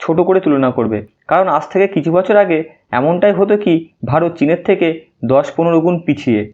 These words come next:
কিন্তু ভারত সেই ব্যবধান এতটাই কমিয়ে এনেছে কি বিরোধীদের সেটা তুলনা করতে দ্বিধাবোধ করছে।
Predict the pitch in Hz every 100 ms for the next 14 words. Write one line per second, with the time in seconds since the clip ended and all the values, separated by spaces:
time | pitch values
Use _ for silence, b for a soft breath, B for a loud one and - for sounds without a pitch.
0 | _ - 226 226 151 165 190 - 175 156
1 | 160 190 185 143 165 202 208 156 151 156
2 | 196 202 220 175 165 - 127 131 175 196
3 | 208 196 170 147 147 160 165 185 185 156
4 | - _ 123 139 160 151 151 131 98 -